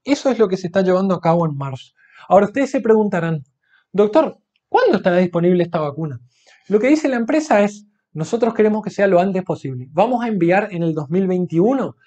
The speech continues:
a las autoridades competentes la información que tengamos disponible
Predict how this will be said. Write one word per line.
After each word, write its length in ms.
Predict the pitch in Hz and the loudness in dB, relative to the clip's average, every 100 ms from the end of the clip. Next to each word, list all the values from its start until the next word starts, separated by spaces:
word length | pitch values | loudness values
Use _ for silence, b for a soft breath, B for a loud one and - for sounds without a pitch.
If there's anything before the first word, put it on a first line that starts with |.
| b | b
a 140 | - 151 | -4 -2
las 160 | 156 | -2
autoridades 600 | 151 147 151 143 160 190 190 | -2 0 0 2 2 0 -2
competentes 760 | 190 160 151 226 262 170 - _ _ - | -6 -6 -6 -4 -4 -6 -10 _ _ -2
la 140 | 180 | 0
información 480 | 175 190 165 202 202 | 0 -2 -4 -4 -4
que 80 | 185 | -4
tengamos 400 | 175 185 202 185 | -4 -4 -2 -2
disponible 640 | 180 160 202 269 240 147 | -4 -6 -4 -2 -4 -8